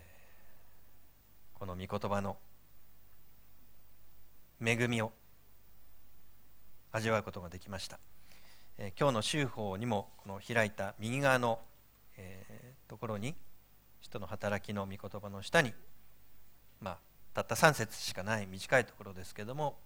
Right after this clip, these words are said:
その詩編百三十三編の御言葉が、えー、書かれています。一節にはこうあります。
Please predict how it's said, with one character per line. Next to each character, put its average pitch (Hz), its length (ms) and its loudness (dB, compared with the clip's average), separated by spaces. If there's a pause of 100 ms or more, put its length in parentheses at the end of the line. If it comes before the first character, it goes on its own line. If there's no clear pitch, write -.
(160)
そ - 80 -10
の 90 140 -8
詩 - 180 -6
編 92 280 -2
百 92 140 -8
三 101 220 -2
十 98 160 -10
三 156 280 0
編 131 140 0
の 104 120 0 (380)
御 101 140 -6
言 101 140 2
葉 101 140 2
が、 98 160 2 (500)
え 92 580 -10
ー、 - 60 -12
書 107 80 -2
か 98 80 2
れ 87 100 -4
て - 160 -12 (140)
い 101 40 -8
ま 95 100 -2
す。 - 160 -6 (3750)
一 196 100 6
節 - 300 6
に 139 80 6
は 120 120 6
こ 170 260 6
う 170 40 12
あ 165 60 12
り 156 100 2
ま 143 100 6
す。 - 180 -4